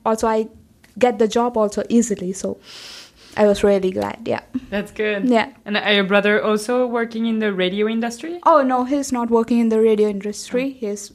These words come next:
Speaker 1: working on some other field. But one
Speaker 2: Okay.
Speaker 1: of my brothers working in Munich itself.
Speaker 2: Oh, that's nice.
Speaker 1: Mm-hmm.
Speaker 2: How did you choose Munich, actually?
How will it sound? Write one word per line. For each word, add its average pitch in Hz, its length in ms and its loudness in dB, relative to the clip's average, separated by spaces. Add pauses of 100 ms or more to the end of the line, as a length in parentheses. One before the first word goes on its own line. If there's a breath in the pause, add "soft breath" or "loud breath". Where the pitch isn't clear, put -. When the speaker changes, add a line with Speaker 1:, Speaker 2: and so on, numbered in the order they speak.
(120)
Speaker 1:
working 214 360 -6
on 196 160 -12
some 208 260 -12 (260)
other 202 200 -6
field. 202 320 -8
But 233 240 2
one 247 320 4
Speaker 2:
Okay. 269 80 0
Speaker 1:
of 269 40 -4
my 254 120 2
brothers 240 400 2
working 233 280 0
in 226 100 2
Munich 226 280 0
itself. 202 540 -8
Speaker 2:
Oh, 196 160 -2
that's 208 200 0
nice. 185 300 -4
Speaker 1:
Mm-hmm. 254 420 2 (300)
Speaker 2:
How 240 120 0
did 302 160 -2
you 277 80 0
choose 202 240 -2
Munich, 240 260 0
actually? 175 440 -6